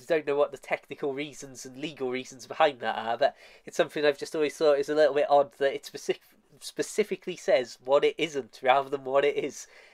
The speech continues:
So, as we had a quick look up at the moon there, it's always a good sign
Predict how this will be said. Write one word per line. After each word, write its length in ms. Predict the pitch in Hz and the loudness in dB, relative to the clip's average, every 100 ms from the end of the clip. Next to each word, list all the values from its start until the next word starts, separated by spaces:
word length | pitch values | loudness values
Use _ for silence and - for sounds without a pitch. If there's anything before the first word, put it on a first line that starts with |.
| _ | _
So, 260 | - 160 143 _ | -2 0 0 _
as 140 | - - | -12 -4
we 80 | |
had 140 | 139 151 | -4 -4
a 60 | |
quick 280 | 147 175 - | -6 -8 -6
look 160 | 165 - | -6 -4
up 140 | - | -4
at 80 | 147 | -6
the 80 | 143 | -4
moon 240 | 165 180 | -4 -2
there, 280 | 196 226 247 - - | 2 2 0 -8 -20
it's 80 | - | -2
always 220 | 151 147 | 0 0
a 60 | 147 | -2
good 220 | 131 - | -6 -4
sign 440 | - 196 254 262 | 2 2 2 -4